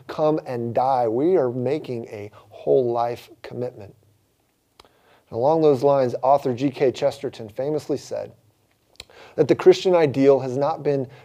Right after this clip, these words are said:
found, been tried and found wanting. It has been found difficult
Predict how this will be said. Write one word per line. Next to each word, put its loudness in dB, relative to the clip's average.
found, -2
been 4
tried 2
and -8
found -4
wanting. -4
It -6
has 2
been -4
found -2
difficult 0